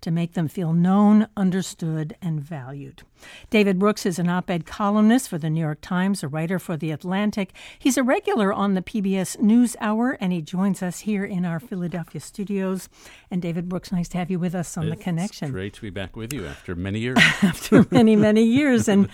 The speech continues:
Speaker 2: <laughs>
Speaker 1: several books in between. Well, I'd love to have you read from the very beginning of, of your book. I, I, I mentioned the fact that you said you grew up, you know, thinking British, but, uh, thinking Yiddish, but acting British.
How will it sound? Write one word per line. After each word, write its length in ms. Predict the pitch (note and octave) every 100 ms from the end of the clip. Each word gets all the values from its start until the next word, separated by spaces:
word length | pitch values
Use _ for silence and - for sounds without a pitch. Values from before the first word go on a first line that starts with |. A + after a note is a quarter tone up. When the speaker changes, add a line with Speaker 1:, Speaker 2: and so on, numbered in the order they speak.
| -
Speaker 2:
<laughs> 120 | -
Speaker 1:
several 460 | - A#3+ A#3 C4 A#3
books 360 | F#3 G#3+ -
in 240 | - A3 G#3+
between. 720 | A3 G#3+ - B3 A#3 F#3+ D#3 - - -
Well, 100 | D4
I'd 140 | C4
love 180 | B3 C#4+
to 80 | D4+
have 180 | C4+ B3
you 100 | A3+
read 240 | G#3 G#3+
from 200 | G3 G#3+
the 40 | F#3
very 240 | F3+ F3+
beginning 440 | F#3 F#3 G3 G3 F3+
of, 140 | F#3 -
of 160 | F3
your 120 | E3+
book. 260 | D#3 E3 D3
I, 400 | D#3 D#3 E3+ D#3+
I, 40 | F3
I 40 |
mentioned 360 | F#3 G3 G3 F#3+
the 60 |
fact 200 | E3+ F3 F3
that 100 | E3+
you 140 | F#3
said 300 | - F3+ E3
you 80 | E3
grew 220 | E3 E3+
up, 160 | D#3 _ _ - F#3+ -
you 140 | A#3+
know, 80 | F3
thinking 360 | C#3+ G#3+ F#3+ F#3
British, 320 | E3 E3 E3+ -
but, 180 | F3+ -
uh, 120 | F3 E3
thinking 420 | - A#3 G#3 G3
Yiddish, 380 | G3 G#3 F#3 -
but 160 | F3
acting 340 | E3 E3 F3 D#3
British. 380 | F#3 E3+ E3